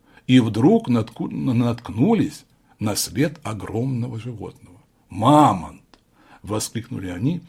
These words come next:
озираясь по сторонам. След был свежий, но вокруг было тихо.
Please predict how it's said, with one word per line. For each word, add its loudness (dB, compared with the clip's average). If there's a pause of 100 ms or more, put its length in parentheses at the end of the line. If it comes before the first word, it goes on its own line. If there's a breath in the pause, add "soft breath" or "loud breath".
(100)
озираясь -4
по -12
сторонам. -12 (480 soft breath)
След 2
был 2
свежий, -2 (1200 loud breath)
но -2
вокруг -6
было -6
тихо. -18